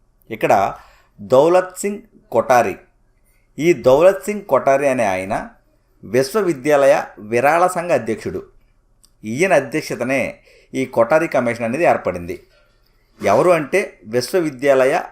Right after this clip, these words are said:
విరాళ సంఘ అధ్యక్షుడు. అంతేకాకుండా ప్రముఖ భౌతిక శాస్త్రవేత్త. ఈ కమిషన్ గురించి చూసినట్లయితే ఇది ఎప్పుడు నియమించబడింది అంటే పంతొమ్మిది అరవై నాలుగు జూలై పద్నాలుగున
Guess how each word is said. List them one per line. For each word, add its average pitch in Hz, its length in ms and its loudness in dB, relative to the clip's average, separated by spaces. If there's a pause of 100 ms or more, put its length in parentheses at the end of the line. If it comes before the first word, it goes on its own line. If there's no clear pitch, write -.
(140)
విరాళ 131 420 0
సంఘ 131 280 -6 (340)
అధ్యక్షుడు. 95 540 -8 (1120)
అంతేకాకుండా 107 640 -2 (680)
ప్రముఖ 156 360 2
భౌతిక 113 360 -4
శాస్త్రవేత్త. 104 720 -4 (1080)
ఈ 156 120 -2
కమిషన్ 185 480 0
గురించి 185 200 -6
చూసినట్లయితే 101 600 -4 (1120)
ఇది 160 140 -4
ఎప్పుడు 147 260 0
నియమించబడింది 160 640 -4
అంటే 107 160 -6
పంతొమ్మిది 160 540 -4
అరవై 117 260 2
నాలుగు 104 460 -2 (640)
జూలై 135 340 2
పద్నాలుగున 110 560 -2